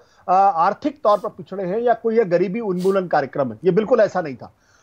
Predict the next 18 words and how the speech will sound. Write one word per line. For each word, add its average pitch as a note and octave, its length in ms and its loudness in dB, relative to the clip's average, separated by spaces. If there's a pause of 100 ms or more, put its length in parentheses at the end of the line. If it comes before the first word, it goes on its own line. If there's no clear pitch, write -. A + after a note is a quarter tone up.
(140)
आरक्षण G#3+ 420 0
को A#3 120 -6
भारत F#3+ 260 0
के A3+ 60 -6
संविधान F3+ 460 -2
में A3 120 -4
लाने G#3 260 0
के A3+ 120 -10
लिए A3 140 -2
उसके G#3+ 220 -2
पीछे G#3 280 -2
का G3+ 80 -8
जो G3 100 4
मूलभूत G#3+ 480 2
कारण F3 280 2
था, F#3 300 -2 (280)
वो A3 180 4
ये A3+ 440 2